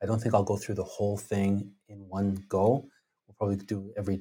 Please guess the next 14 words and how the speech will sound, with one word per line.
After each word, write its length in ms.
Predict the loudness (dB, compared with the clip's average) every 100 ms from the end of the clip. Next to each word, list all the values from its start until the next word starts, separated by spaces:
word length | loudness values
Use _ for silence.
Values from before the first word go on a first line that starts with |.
| -4
ten 300 | -2 2 4
or 100 | 2
twelve 420 | 0 0 0 0
chapters 440 | 0 -2 -2 -4
or 60 | -4
so, 260 | -2 -2 0
take 220 | -4 -6
a 60 |
quick 280 | -6 -6 -6
break, 340 | 0 0 0 -8 -20 _ _
maybe 180 | -12 -8
cover 300 | -2 2 2
another 260 | 2 2 2
small, 640 | 0 -2 2 2 2